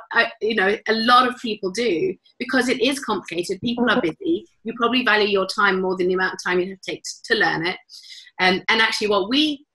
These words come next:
Speaker 1: offer is that the website part of what we do is so out the box. It's like, for example, with Facebook, you can't like, choose how the layout is on the page. So we're the sa-, the same, you know, it's a framework, but you can obviously customize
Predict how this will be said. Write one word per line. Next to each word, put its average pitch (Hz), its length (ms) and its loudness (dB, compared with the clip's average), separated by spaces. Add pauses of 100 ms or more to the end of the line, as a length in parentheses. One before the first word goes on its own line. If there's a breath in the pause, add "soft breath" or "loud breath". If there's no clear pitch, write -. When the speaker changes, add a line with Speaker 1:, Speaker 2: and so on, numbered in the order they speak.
(120)
Speaker 1:
offer 208 380 2
is 185 160 0
that - 180 -4
the 196 100 -6
website 233 640 0
part 214 180 0
of 202 60 -6
what 180 160 -8
we 170 100 -8
do 196 400 0 (420)
is 214 280 2
so 262 80 2
out 254 260 4
the 202 80 -8
box. 190 280 -2
It's - 160 -12
like, 226 260 4 (440)
for - 60 -2
example, 220 300 2
with 233 180 0
Facebook, 240 500 -2 (120)
you 214 100 -10
can't 262 320 2 (520)
like, 208 240 0
choose 233 380 0
how 208 200 2
the 190 80 -2
layout 180 320 2
is 170 80 -4
on 165 80 -4
the 170 60 -8
page. 165 260 -6
So 202 120 -4
we're 233 160 2
the 226 80 0
sa-, 196 220 -4 (160)
the 190 60 -10
same, 170 240 -4
you 160 80 -2
know, 170 40 -4
it's 196 120 -12
a 214 100 -14
framework, 185 580 0
but 208 80 -6
you 208 100 -6
can 202 200 0
obviously 202 320 -6
customize 170 380 -4